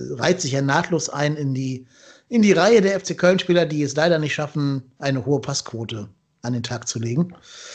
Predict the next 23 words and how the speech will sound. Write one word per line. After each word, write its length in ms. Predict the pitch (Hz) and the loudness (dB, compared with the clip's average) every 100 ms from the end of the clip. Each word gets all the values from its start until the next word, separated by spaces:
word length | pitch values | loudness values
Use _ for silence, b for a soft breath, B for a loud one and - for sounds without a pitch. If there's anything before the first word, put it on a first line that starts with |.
| B B B | B B B
Äh, 240 | 156 127 120 | 2 2 2
haben 120 | 131 | 0
wir 120 | 117 | 0
einige 280 | 127 123 110 | 0 0 -4
von 200 | - 110 | -6 -6
leider 380 | 110 123 165 - | -2 0 -2 -2
im 80 | 113 | -4
Mittelfeld. 480 | 110 110 120 165 - _ B B B B B _ _ _ - | -4 -4 -4 -4 -8 _ B B B B B _ _ _ 2
Ja, 180 | 156 151 | 4 4
und 80 | 131 | 2
deswegen 360 | 147 151 143 | -2 -2 -2
glaube 240 | 131 147 139 | 0 0 -2
ich, 60 | |
dass 180 | 139 123 | -8 -8
man 60 | 135 | -10
das 140 | 123 | -4
auch 200 | 165 131 | -4 -2
mit 200 | 131 113 | -6 -6
in 120 | 143 | -6
die 80 | 131 | -4
Rechnung 480 | 139 139 143 131 135 | -4 -4 -4 -4 -6
einnehmen 440 | - 160 143 123 120 | -2 0 0 0 0
muss. 380 | 170 175 - | -2 -4 -14